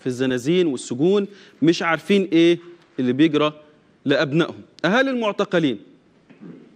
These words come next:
وإحنا جزء منهم، وصلتهم أخبار ومعلومات عن غرق زنازين بالكامل، سجون طر-، في سجون طرة ووادي النطرون والع-، والعقرب،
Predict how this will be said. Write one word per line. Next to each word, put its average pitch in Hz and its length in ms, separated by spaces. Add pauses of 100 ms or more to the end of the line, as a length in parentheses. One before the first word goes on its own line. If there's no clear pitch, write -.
(200)
وإحنا 170 240
جزء 170 240
منهم، 151 360 (460)
وصلتهم 160 540
أخبار 135 360
ومعلومات 143 540
عن 139 140
غرق 165 240
زنازين 139 500
بالكامل، 151 580
سجون 151 380
طر-، 156 220
في - 120
سجون 160 340
طرة 165 300 (340)
ووادي 139 300
النطرون 147 480
والع-، 139 420
والعقرب، 151 580